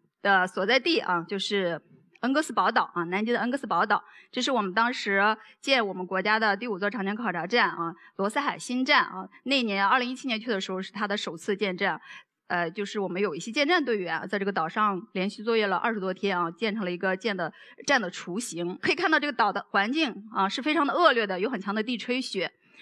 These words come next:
是吧？我们行走一步都是很艰难的。我在这个岛上也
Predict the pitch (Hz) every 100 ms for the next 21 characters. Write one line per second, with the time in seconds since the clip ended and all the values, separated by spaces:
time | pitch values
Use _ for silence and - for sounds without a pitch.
0 | - - 196 185 190 208 202 - 254 254
1 | 208 220 233 240 247 165 202 269 277 202
2 | 180 190 175 - - _ 220 302 339 226
3 | 208 190 269 240 208 196 175